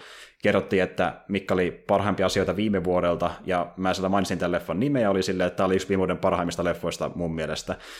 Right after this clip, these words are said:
Ja tota niin, niin ainakin edelleenkin tuntuu sitä, kun se nyt katto uudelleen, ja kyseessä on tosiaan tämmönen hyvin erikoisen näköinen, varsinkin kun vertaa muihin vastaaviin genren tuotoksiin,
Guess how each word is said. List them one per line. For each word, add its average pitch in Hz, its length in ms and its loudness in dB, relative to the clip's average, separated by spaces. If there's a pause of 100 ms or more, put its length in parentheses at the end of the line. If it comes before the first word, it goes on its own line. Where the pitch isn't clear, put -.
(100)
Ja 85 500 0
tota 92 260 2
niin, 90 260 0
niin 90 340 -2
ainakin 117 440 0 (400)
edelleenkin 110 360 2
tuntuu 117 300 4
sitä, 101 140 0
kun 101 120 0
se 104 60 -2
nyt 104 120 -2
katto 123 300 0
uudelleen, 92 640 2 (240)
ja 92 180 2
kyseessä 104 360 0
on 107 80 4
tosiaan 104 240 0
tämmönen 98 420 2 (640)
hyvin 160 400 2
erikoisen 107 420 2
näköinen, 110 400 4
varsinkin 101 380 2
kun 101 240 -8
vertaa 104 320 2
muihin 107 300 2
vastaaviin 101 420 2
genren 98 260 2
tuotoksiin, 92 640 0